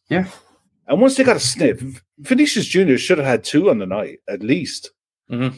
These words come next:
Speaker 2: You know, that should have been a lot more comfortable than what it was. Uh, Madrid deserved it on the second half, on the second half of
Speaker 1: Yeah.
Speaker 2: the,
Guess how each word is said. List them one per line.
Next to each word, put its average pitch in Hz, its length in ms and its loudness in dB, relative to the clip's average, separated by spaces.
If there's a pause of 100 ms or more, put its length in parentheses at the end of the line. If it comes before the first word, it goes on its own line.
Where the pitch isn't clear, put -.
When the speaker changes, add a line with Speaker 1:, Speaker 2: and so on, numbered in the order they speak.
Speaker 2:
You 117 120 0
know, 139 100 6
that 180 160 4
should 196 160 2
have 170 80 2
been 143 100 2
a 143 40 8
lot 143 200 4
more 127 140 4
comfortable 135 420 -4
than 107 160 0
what 113 140 0
it 101 100 -2
was. 104 440 -2
Uh, 120 100 4
Madrid 131 400 2
deserved 131 500 4
it 101 100 4
on 104 120 0
the 98 80 -8
second 113 300 -4
half, 110 420 -4
on 110 100 -4
the 107 80 -4
second 127 320 2
half 104 340 -2 (120)
of 104 300 -4
Speaker 1:
Yeah. 67 180 -12 (420)
Speaker 2:
the, 107 540 4